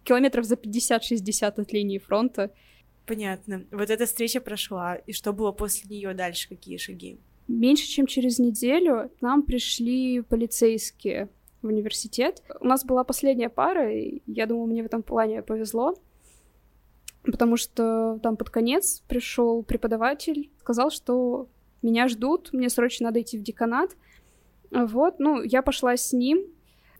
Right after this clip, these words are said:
Speaker 1: Я видела уже сообщение от Оли, что как бы к ней пришли полицейские. Я не, не знала, дойдут,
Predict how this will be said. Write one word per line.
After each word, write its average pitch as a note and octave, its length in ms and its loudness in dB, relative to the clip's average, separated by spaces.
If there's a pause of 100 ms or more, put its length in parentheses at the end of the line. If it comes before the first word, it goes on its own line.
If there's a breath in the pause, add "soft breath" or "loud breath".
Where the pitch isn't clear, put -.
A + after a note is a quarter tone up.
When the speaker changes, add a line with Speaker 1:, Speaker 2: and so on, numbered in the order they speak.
(100)
Speaker 1:
Я B3 260 6
видела D#4 340 2
уже A#3+ 220 2
сообщение A#3 640 -2
от G3+ 140 -8
Оли, C4+ 240 4
что G3 840 -6 (520)
как G3+ 200 -6
бы G3 80 -6
к - 100 -2
ней A3+ 180 4
пришли G#3+ 400 -2
полицейские. G#3+ 960 0
Я A#3 220 2
не, B3 280 0
не B3+ 220 2
знала, B3 380 2
дойдут, G#3+ 460 -2